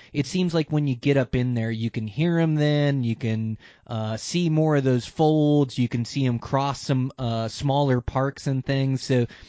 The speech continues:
it, you're just almost better to just commit and get into country into a spot. But, you know, every once in a while you get a free morning or a free evening. It's like, "Oh, let's just glass and try to find some that we'll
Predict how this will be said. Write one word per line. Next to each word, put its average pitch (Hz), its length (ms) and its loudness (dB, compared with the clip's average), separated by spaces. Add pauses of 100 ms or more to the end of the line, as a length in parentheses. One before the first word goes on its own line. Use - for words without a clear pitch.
(120)
it, 160 240 2
you're 160 140 2
just 233 280 -2
almost 185 420 2
better 135 340 2
to 117 140 -2
just - 280 -4
commit 135 500 0
and 120 200 -4
get 131 140 0
into 131 240 0
country 127 500 -2
into 120 300 -2
a 117 60 -2
spot. 123 440 -2
But, 123 260 -4 (280)
you 170 100 2
know, 143 80 6
every 156 240 2
once 135 260 0
in 139 60 -2
a 123 40 -4
while 117 160 -2
you 117 140 -4
get 123 160 -4
a 113 60 -4
free 139 280 -4
morning 120 440 -4
or 113 100 -6
a 110 60 -6
free 123 240 -8
evening. 120 400 -8
It's 117 160 -10
like, 123 140 -8
"Oh, 151 200 -2
let's - 140 -6
just - 220 -6
glass 135 360 -6
and 123 100 -6
try 131 160 -4
to 120 80 -4
find 127 380 -4
some 120 300 -6
that 117 160 -8
we'll 113 340 -6